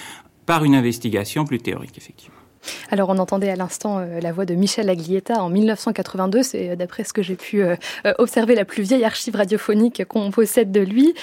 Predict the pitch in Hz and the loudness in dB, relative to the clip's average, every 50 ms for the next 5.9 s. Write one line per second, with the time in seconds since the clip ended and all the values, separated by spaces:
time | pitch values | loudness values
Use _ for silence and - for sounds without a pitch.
0 | - - - - - 196 190 185 185 185 226 214 202 190 214 202 208 190 190 202 | -10 -14 -8 -2 0 2 4 2 4 4 2 2 4 2 2 2 2 2 2 2
1 | 190 - - - 175 - - - - 185 185 180 165 180 165 - 196 190 - - | 0 0 -2 -8 -10 -10 -10 -14 -12 -12 -12 -6 -6 -6 -4 -2 -2 -4 -2 0
2 | - 226 202 185 170 160 160 - - - - 196 180 160 - - - - - - | -2 0 0 0 -2 -4 -8 -14 -16 -10 -6 -4 -4 -4 -6 -8 -14 -12 -8 -8
3 | - 156 156 151 165 165 160 156 156 175 175 170 160 151 143 - - 208 208 202 | -8 -6 -6 -6 -6 -6 -6 -4 -2 -2 -2 0 -2 -6 -8 -2 0 0 0 0
4 | - - 277 254 220 202 - 220 214 - - - - 277 262 - 190 - - 208 | 2 4 6 6 6 4 4 2 0 0 -2 0 2 2 2 2 -2 -2 0 0
5 | 196 190 185 202 190 185 175 180 175 185 190 185 180 175 - - 302 294 | 2 2 2 2 0 0 0 0 -2 0 2 2 2 2 2 2 2 2